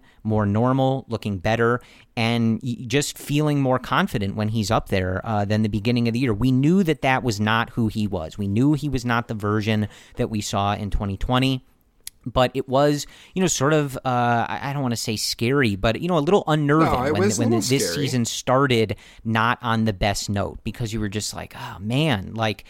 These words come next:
Speaker 1: you know, there, there was so much wrong in that twenty twenty season, but you knew that wasn't him. And so for him to have calmed things down, made some adjustments, gotten, you know, a little, like, slow, slow things down a little bit in the box,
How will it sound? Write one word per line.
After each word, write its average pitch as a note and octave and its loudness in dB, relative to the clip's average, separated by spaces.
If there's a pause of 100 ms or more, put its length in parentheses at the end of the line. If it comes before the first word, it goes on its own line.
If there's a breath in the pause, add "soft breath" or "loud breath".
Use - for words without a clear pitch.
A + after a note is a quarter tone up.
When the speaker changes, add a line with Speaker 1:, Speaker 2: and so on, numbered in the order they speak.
(300 loud breath)
Speaker 1:
you A#2+ 0
know, G#2 0 (100)
there, A2+ 2
there G#2+ 0
was G#2+ 0
so E3 2
much E3 2
wrong B2 4
in G#2+ 0
that G2+ -2
twenty G#2+ 0
twenty G#2 -2
season, A2 -4
but - -6
you G#2+ 0
knew C3+ 4
that D3+ 0
wasn't A2 -2
him. G#2+ -4 (260 loud breath)
And A2 -4
so A#2 0
for A#2+ -2
him D3 0
to C3+ -4
have G#2+ -2
calmed D3 0
things D3 -2
down, A2 -2
made A2+ 0
some D3 -2
adjustments, A2 -2 (280 loud breath)
gotten, A2+ 0
you - -2
know, G#2+ 2
a - -
little, B2 0
like, G#2 -10
slow, A#2 0 (140)
slow D3+ 2
things D#3 -2
down A#2+ 0
a F#2+ -4
little F#2 -10
bit F#2 -10
in A2+ -4
the G#2+ -4
box, G2+ -2